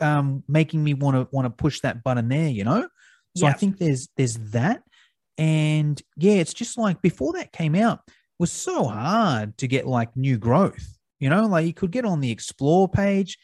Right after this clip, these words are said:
Speaker 1: Who checks out the explore page? <laughs> You know, like, I guess it's better than nothing, but it's, it's, it's, you know, it's not a huge thing.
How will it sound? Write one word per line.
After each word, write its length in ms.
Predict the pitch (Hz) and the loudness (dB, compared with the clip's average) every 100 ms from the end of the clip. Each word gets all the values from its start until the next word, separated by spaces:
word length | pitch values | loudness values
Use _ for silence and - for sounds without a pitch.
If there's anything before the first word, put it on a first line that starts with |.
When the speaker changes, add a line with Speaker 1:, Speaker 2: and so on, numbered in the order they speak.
| _ _ - | _ _ 0
Speaker 1:
Who 160 | 403 | 0
checks 360 | - - 123 - | 2 -2 -2 -2
out 200 | 113 101 | -2 -4
the 100 | 98 | -10
explore 540 | 95 - - 127 120 | -12 -14 -4 0 2
page? 500 | - 113 92 - - - | 0 -2 -6 -10 -8 4
<laughs> 20 | |
You 120 | 196 - | 4 6
know, 280 | 240 277 233 | 2 4 4
like, 340 | 165 147 - _ - - | 4 2 -2 _ -12 -2
I 60 | |
guess 120 | 254 247 | 0 0
it's 80 | 151 | 2
better 200 | 208 143 | 2 2
than 160 | 127 | 0
nothing, 460 | 156 165 - 101 123 | 0 -2 -4 -8 -2
but 100 | 147 | 0
it's, 220 | 147 - | 0 -4
it's, 240 | 123 - - | -10 -10 -6
it's, 260 | 151 - | -6 -4
you 80 | 175 | -2
know, 140 | 131 135 | -2 -2
it's 120 | - | -2
not 100 | 135 | -6
a 20 | |
huge 400 | - 151 151 - | -4 -4 -4 -2
thing. 220 | 165 160 | -4 -4